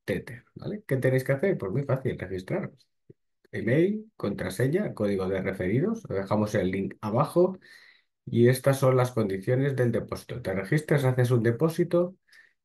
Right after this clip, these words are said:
y reclamas o tienes tu bonus, el cien por cien, simplemente cumpliendo los requisitos de trading.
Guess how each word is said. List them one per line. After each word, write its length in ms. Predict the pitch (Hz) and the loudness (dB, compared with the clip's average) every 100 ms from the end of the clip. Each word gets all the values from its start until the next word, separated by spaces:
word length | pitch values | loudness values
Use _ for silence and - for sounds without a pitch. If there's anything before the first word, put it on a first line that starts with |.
| _ _ | _ _
y 300 | 131 139 151 | 0 2 2
reclamas 1000 | 131 110 110 120 123 127 139 143 - - _ _ _ - | 2 0 2 2 2 0 -2 -4 -10 -20 _ _ _ -8
o 200 | 101 95 | -6 -2
tienes 420 | 107 123 131 - | 0 0 0 -2
tu 160 | 104 87 | -4 -4
bonus, 540 | 92 107 123 143 139 | -2 2 4 4 0
el 140 | 92 | -2
cien 240 | 92 117 110 | 2 0 2
por 200 | 107 107 | -4 -2
cien, 480 | 151 156 170 180 - _ _ _ - | 0 2 2 0 -6 _ _ _ -6
simplemente 960 | 123 127 123 120 139 147 175 202 208 _ _ _ _ | 0 0 2 2 2 2 2 2 0 _ _ _ _
cumpliendo 600 | - 98 110 120 135 147 - | -8 -4 2 2 2 -2 -2
los 280 | 117 135 | 0 0
requisitos 880 | 139 135 123 113 123 123 127 127 - 110 | 0 -6 -6 -6 -4 2 4 4 0 -6
de 240 | 104 123 | 0 0
trading. 540 | - 113 90 80 - | 0 0 0 -4 -12